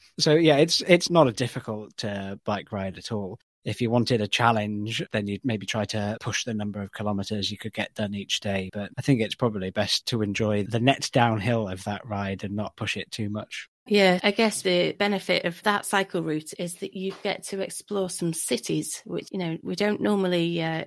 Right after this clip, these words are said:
Speaker 2: do much sort of city visiting in the Cicerone books. But with this, you're not gonna be cycling all day doing really, really tough day. So you've got time to have a little bit of a, a mooch around the city and have lunch and, and then get back on the bike in the afternoon.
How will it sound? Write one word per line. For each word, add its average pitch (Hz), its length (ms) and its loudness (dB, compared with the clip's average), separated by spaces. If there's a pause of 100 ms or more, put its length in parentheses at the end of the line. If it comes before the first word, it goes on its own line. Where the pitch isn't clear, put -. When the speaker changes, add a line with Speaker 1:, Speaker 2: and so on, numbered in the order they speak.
Speaker 2:
do 196 180 2
much 180 300 -2
sort - 160 -2
of - 80 -4
city - 340 0
visiting 151 580 -4
in 147 120 -2
the 156 80 -4
Cicerone 151 540 -2
books. - 640 -6
But 170 240 2
with 190 180 2
this, 170 380 2
you're 165 120 2
not 190 220 4
gonna 175 160 2
be 170 140 0
cycling 151 640 0
all 160 300 4
day 160 280 2
doing 151 360 0
really, 160 320 0
really 147 260 -2
tough - 500 -6
day. 156 340 2
So 151 280 -2 (160)
you've 170 160 -4
got - 220 -2
time 185 340 0 (120)
to 156 220 0
have 175 200 -2
a 175 40 -2
little 175 200 0
bit 165 160 0
of - 100 -6
a, 156 300 2
a 170 80 0
mooch 165 340 0
around 156 340 -2
the - 60 -10
city 160 480 -6
and 147 240 -4
have 170 220 -2
lunch 160 560 0
and, 151 200 -4
and 165 140 -2
then 156 140 -2
get 156 160 -2
back 165 200 -4
on 160 80 0
the 156 60 0
bike 156 300 2
in 170 80 -2
the 165 80 0
afternoon. 165 560 0